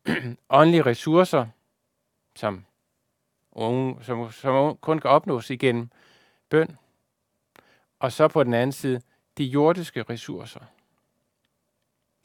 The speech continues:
Vi møder ikke i Bibelen en undervisning om, at vi altid skal nøjes med at bede. Lad os tænke på et konkret eksempel. <clears throat> Indsamling af penge.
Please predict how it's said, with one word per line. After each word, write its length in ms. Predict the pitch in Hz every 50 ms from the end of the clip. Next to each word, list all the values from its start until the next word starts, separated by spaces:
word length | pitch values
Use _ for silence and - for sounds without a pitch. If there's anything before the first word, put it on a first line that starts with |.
| _ _ _ _ _ _ _ _ _ _ _ _ _
Vi 60 | 156
møder 220 | 151 165 180 202 220
ikke 140 | 214 190 170
i 40 |
Bibelen 480 | - - 170 170 185 196 196 175 143 127
en 80 | 131 104
undervisning 600 | 117 131 143 156 160 160 160 147 - 147 127 123
om, 180 | 127 135 135
at 220 | 113 123 120 - -
vi 140 | 120 113 - - _ _ _ _ _ _ _ _ -
altid 440 | - 127 139 147 147 - 170 139 123 - _ _
skal 220 | - - - 117
nøjes 380 | 110 110 110 117 131 143 - -
med 120 | 117 107
at 60 | 98
bede. 380 | - - 120 127 135 139 135 120 - _ _ _ _ _ _ _ _ _ _ _ _ _ _ _ _ _ _ _ _ _ _ _ _ _ _ _ _
Lad 120 | - 151 160
os 260 | 165 - - - _ _ -
tænke 220 | - 185 202 208
på 80 | - 151
et 120 | 127 -
konkret 380 | - 151 143 - 160 160 165 156
eksempel. 480 | 147 - - 147 147 151 - - 113 101 - _ _ _ _ _
<clears throat> 420 | - - - - - 202 170 110 98 - _ - - - - - - _ _ _ _ -
Indsamling 640 | - 170 185 180 185 160 143 139 127 123 117 - -
af 100 | - -
penge. 420 | - - 113 110 117 131 143 143